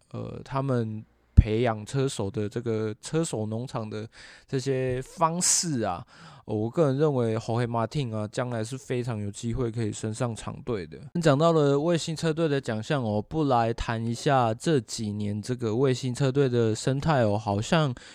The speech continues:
有一点可惜啊。尤其是你如果是过去有在看MotoG P，中断了一段时间，这几年又再回来看，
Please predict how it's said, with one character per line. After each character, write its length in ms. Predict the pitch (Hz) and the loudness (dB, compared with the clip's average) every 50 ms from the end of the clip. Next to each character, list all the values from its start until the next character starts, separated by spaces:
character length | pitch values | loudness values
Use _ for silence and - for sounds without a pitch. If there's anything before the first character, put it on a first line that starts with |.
| - - - | -14 -2 4
有 180 | 117 117 131 | 6 6 6
一 40 | 156 | 6
点 180 | 156 143 147 165 | 4 2 0 0
可 240 | - 160 135 107 | 2 2 2 2
惜 300 | 107 - - - 110 104 | 2 0 -2 0 2 4
啊。 160 | 110 110 - - - - - - - | 4 4 2 2 -4 -20 -20 -6 2
尤 120 | - 143 165 | 4 4 4
其 220 | 165 - 160 147 | 4 2 -2 -2
是 160 | - 190 196 | 0 0 0
你 160 | 185 170 131 | 2 2 0
如 180 | 107 101 113 123 | 0 0 0 2
果 180 | 135 135 113 107 | 4 4 4 4
是 280 | - - 147 131 127 | 4 2 2 2 2
过 240 | 123 - 165 160 143 | 0 0 0 0 0
去 120 | - 165 | 0 0
有 60 | 139 110 | -2 -2
在 140 | 110 135 | -2 -2
看 140 | 127 139 135 | -2 -2 -4
MotoG 440 | 127 123 120 123 120 113 - 117 113 | -2 -2 -2 -2 -2 -2 -2 -2 -2
P， 260 | 110 120 120 117 120 - - - - - - - - | 0 0 0 0 0 -2 -8 -20 -20 -20 -20 -8 0
中 200 | - 175 185 190 | 2 4 6 6
断 140 | 202 196 180 | 8 8 8
了 100 | 165 156 | 8 6
一 60 | 156 | 6
段 200 | 151 170 165 165 | 6 4 4 4
时 200 | - - 135 123 | 2 2 0 2
间， 340 | 135 143 143 139 143 147 147 _ _ | 2 2 2 2 0 -2 -6 _ _
这 140 | - - 190 | -2 0 0
几 180 | 160 - 127 117 | 0 0 0 0
年 160 | 110 107 110 | 2 2 2
又 80 | 123 135 | 2 4
再 160 | 156 147 143 | 4 4 6
回 160 | 135 123 113 | 6 6 6
来 160 | 110 110 113 | 8 6 4
看， 280 | 113 - 147 135 117 | 4 2 0 0 0